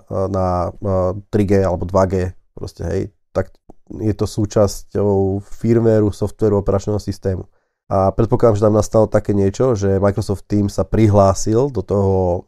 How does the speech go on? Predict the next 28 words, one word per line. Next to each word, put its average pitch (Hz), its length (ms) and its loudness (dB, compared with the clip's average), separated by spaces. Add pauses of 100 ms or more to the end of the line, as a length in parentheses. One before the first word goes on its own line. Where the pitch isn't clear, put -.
(960)
ako - 160 -8
subscription 101 720 0 (560)
software 104 400 0
pre 92 560 0 (400)
calls 147 500 2 (160)
a 92 80 -2
nejak 110 720 2 (180)
nastala 120 320 0
tam 104 160 -2
softwarová 98 400 -2
chyba, 98 220 -6
ktorá 95 240 -2
mu 98 180 -2
umožnila 98 480 0
jednoducho, 92 560 -4 (640)
e, 90 300 0
že 95 100 -2
deväťsto 98 460 0
jedenásť 95 340 2
alebo 92 240 -2
neviem, 92 160 0
aké 90 160 -6
telefónne 98 400 -4
číslo 95 400 -6
išlo 92 640 -6
do 104 160 0
Teamsov 117 560 0 (160)
a 82 220 -2